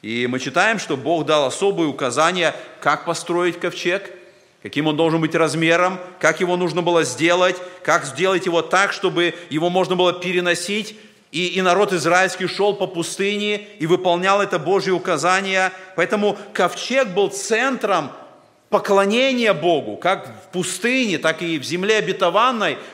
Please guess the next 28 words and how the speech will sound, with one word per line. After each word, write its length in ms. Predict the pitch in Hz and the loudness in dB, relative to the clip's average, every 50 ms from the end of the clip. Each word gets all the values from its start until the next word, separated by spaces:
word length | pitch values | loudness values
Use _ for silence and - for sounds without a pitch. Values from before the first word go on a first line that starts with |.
| - - | -6 -4
куда 220 | 175 175 196 185 | 0 0 2 0
пришёл 440 | 190 190 190 180 - 208 208 208 196 | 0 -2 -2 0 0 2 2 2 2
народ. 540 | 185 185 185 185 180 143 113 104 - - - - - | 2 0 2 2 2 0 0 -2 -6 -12 -18 -12 -10
И 80 | - 139 | -10 -4
там, 320 | - 208 214 220 226 208 | 0 2 2 2 2 0
где 320 | 185 175 208 202 196 185 - - - - 120 | -2 0 0 2 2 0 -2 -8 -14 -8 -2
был 240 | 180 214 262 302 - | 0 2 2 2 2
ковчег, 480 | 269 254 226 - - 214 185 139 - - | 0 0 0 0 0 -2 -2 -2 0 0
там 200 | 185 190 196 165 | 0 0 0 0
был 160 | 202 214 208 | 0 0 2
Господь, 600 | 185 214 196 - - - 262 247 196 - - - - - - - - - - _ | 0 -2 -2 -4 -6 -2 0 0 0 -2 -4 -10 -16 -18 -20 -20 -20 -20 -10 _
там 180 | - 185 208 202 | -2 -2 0 2
была 180 | 220 220 208 | 2 2 0
слава 460 | 208 - - 214 233 254 254 233 220 196 | 0 -2 -2 0 2 2 4 2 2 0
Божия. 560 | 151 175 175 143 127 110 123 110 95 78 - - - - _ _ | 0 0 -2 -2 -2 -4 -6 -6 -6 -8 -10 -16 -20 -20 _ _
Весь 360 | - 113 139 208 247 240 233 - | -12 -4 -2 0 0 0 0 0
народ 420 | 220 214 214 233 247 226 233 - | 0 2 4 4 2 0 0 -2
понимал 500 | 202 196 196 196 196 202 220 220 214 185 | -4 -4 -4 -2 0 2 2 2 2 2
это. 360 | 156 131 120 - 107 95 - - - - - | 0 0 -2 -4 -6 -8 -10 -14 -20 -14 -12
И 40 | 127 | -4
весь 220 | 135 190 208 208 | -2 0 0 0
народ 340 | 208 196 185 208 254 262 254 | 0 0 2 2 0 0 -2
понимал, 480 | 196 190 185 185 185 202 233 254 240 - - - - | -4 -4 -4 -2 0 2 2 2 0 -2 -6 -14 -16
что 200 | - - 196 190 | -6 -6 -4 -4
ковчег 580 | 185 - 170 - - - - 233 262 262 262 - - - - | -2 -2 -4 -4 -4 -2 0 0 0 0 -2 -6 -14 -14 -12
святой, 840 | - - - - 190 196 226 - - - 254 262 247 196 143 110 92 - - - - - - _ _ | -12 -10 -8 -6 -4 -4 -4 -4 -2 0 2 4 4 4 2 0 -4 -10 -14 -18 -20 -20 -20 _ _
он 280 | - 196 220 214 208 190 | 0 2 2 0 0 -2
отделён 880 | - 196 202 160 143 127 135 196 214 220 233 262 262 247 202 143 110 101 | -2 -2 -2 -2 -6 -6 -4 -2 0 2 4 4 4 4 4 0 -2 -6